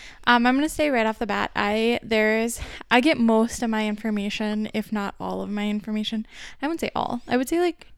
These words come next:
ninety-five percent of my information comes from a podcast that I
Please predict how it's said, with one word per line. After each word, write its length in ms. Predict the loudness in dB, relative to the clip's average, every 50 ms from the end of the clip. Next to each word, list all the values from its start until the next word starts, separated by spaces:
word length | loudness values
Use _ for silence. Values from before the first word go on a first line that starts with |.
| -12 -6
ninety-five 420 | -2 0 2 2 0 0 -2 -2 -4
percent 220 | -4 -4 -2 -2
of 40 | 0 0
my 100 | 0 -2
information 540 | -2 -4 -6 -4 -4 -2 -2 -2 -4 -4 -6
comes 260 | -6 -6 -8 -8 -6
from 160 | -6 -6 -6
a 60 | -6
podcast 840 | -8 -8 -6 -6 -6 -6 -2 0 2 4 4 2 0 -4 -8 -10 -6 -2
that 160 | 2 2 4
I 60 | 4